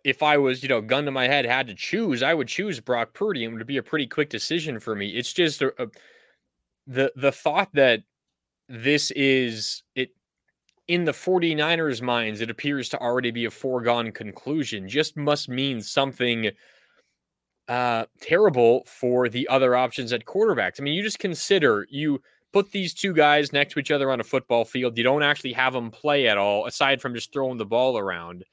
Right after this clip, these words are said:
I mean, who, who checks every physical box? You could even throw Sam Darnold in there. I mean, Sam Darnold and Trey Lance, bigger, stronger, uh,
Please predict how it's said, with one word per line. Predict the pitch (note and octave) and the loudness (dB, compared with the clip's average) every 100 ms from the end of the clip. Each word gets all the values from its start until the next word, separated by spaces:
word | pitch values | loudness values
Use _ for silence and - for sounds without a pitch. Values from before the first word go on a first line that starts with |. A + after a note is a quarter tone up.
| _ _ _ | _ _ _
I | C3+ | -2
mean, | C#3+ A#2+ | 0 0
who, | D3+ F#3+ F3 E3 _ _ | -2 0 -2 -4 _ _
who | - E3+ | -8 -6
checks | - F#3 D#3+ - - | -2 0 0 -2 -4
every | D3 D3 D3+ C#3 | -4 0 -2 0
physical | D3 C#3 C3+ C3+ | -2 -2 -2 -4
box? | A2+ B2+ F#2+ - | 0 0 0 -2
You | F3+ | -6
could | E3+ | -4
even | G#3 B2 | -4 -4
throw | C#3+ B2 | -2 -2
Sam | - C3+ B2 | 0 -2 0
Darnold | B2 D#3 C3 G#2 | 0 0 0 -4
in | F#2+ | -6
there. | E2+ C#2 G2+ _ _ _ _ | -8 -18 -20 _ _ _ _
I | B2+ | -2
mean, | C#3+ C#3 C3 - _ _ _ _ _ _ | 0 0 -4 -10 _ _ _ _ _ _
Sam | - C#3+ D3 | -2 0 4
Darnold | D3+ D3+ C#3+ | 4 4 2
and | C3+ | 0
Trey | A#2+ C#3+ D3 | -2 2 2
Lance, | C#3 C#3+ A2+ G2 - - - A2 | 2 2 0 -2 -10 -14 -18 -12
bigger, | G#2 D3+ D3+ A#2+ F#2+ | -2 0 2 2 0
stronger, | - - D3 D#3 D#3+ A#2+ G2 F#2 _ _ _ | -6 -4 -2 -2 -2 -2 -2 -4 _ _ _
uh, | A#2+ A#2+ A#2+ | 0 2 2